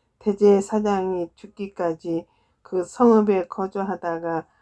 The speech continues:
그 후에 그 살인자는 그 성읍 곧 자기가, 어, 도망하여 <clears throat> 나온 자가 성읍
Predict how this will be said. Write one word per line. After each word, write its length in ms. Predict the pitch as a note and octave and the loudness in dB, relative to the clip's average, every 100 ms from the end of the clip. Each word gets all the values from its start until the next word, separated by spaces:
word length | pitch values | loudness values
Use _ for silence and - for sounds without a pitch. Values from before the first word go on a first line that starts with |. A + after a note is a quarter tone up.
| _ _ | _ _
그 240 | - F#3+ F#3+ | -4 2 4
후에 480 | F#3+ F#3 F3 E3 - _ | 4 2 2 0 -2 _
그 320 | - F3 E3+ E3+ | -10 -4 -4 -6
살인자는 1000 | - B3 A#3+ A#3 A3 G3 F3+ E3+ E3+ E3+ _ _ _ _ | -6 0 2 4 2 2 -2 -4 -8 -10 _ _ _ _
그 180 | G3+ F#3+ | 0 0
성읍 600 | F3+ A3+ A3+ G#3 G3+ - | 0 2 4 4 0 -8
곧 240 | F#3+ F3+ | -8 -8
자기가, 800 | - F#3+ F#3+ F#3+ G#3+ G3 E3 E3 E3 _ _ _ _ - | -8 -8 -8 -6 -8 -4 -2 -2 -4 _ _ _ _ -4
어, 180 | F3 E3+ | -4 0
도망하여 840 | G3+ G#3 G#3 G3+ F#3 E3 E3 D#3+ _ _ _ _ _ _ _ | 2 6 6 4 0 0 0 -2 _ _ _ _ _ _ _
<clears throat> 840 | - A#3 G#3 - - _ _ _ F#3 | 2 2 2 -4 -12 _ _ _ -4
나온 460 | F3 F#3+ G3 F#3+ | 2 4 4 2
자가 480 | F#3 - E3+ F3 E3 | -2 -6 -2 0 0
성읍 500 | D#3+ - A3 G#3+ G3+ | -2 0 2 2 0